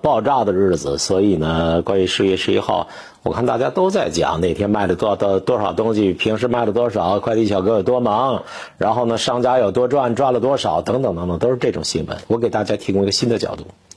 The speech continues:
你们知道那一天美国的一个企业发生了什么事儿吗？就美国有一家企业那天损失了一万亿美元。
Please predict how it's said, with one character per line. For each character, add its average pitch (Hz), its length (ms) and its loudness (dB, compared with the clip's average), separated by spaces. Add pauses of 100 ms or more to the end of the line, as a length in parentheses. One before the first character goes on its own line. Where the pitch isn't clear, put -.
(320)
你 120 100 2
们 143 80 0
知 170 80 2
道 190 120 2
那 165 160 4
一 127 100 2
天 135 500 0 (680)
美 117 300 2
国 117 320 2
的 135 160 4
一 131 100 4
个 135 140 2
企 - 240 0
业 92 140 4
发 107 200 -2
生 101 100 -8
了 107 80 -2
什 95 140 -4
么 87 80 0
事 - 140 -2
儿 87 160 -2
吗？ 78 160 -12 (120)
就 107 140 -2
美 90 180 2
国 107 120 2
有 101 60 4
一 - 20 2
家 107 160 0
企 - 200 -6
业 80 120 2
那 98 160 4
天 98 200 -2
损 - 200 -2
失 - 100 -12
了 92 60 2
一 90 100 0
万 95 180 0
亿 92 60 0
美 80 140 0
元。 73 240 -6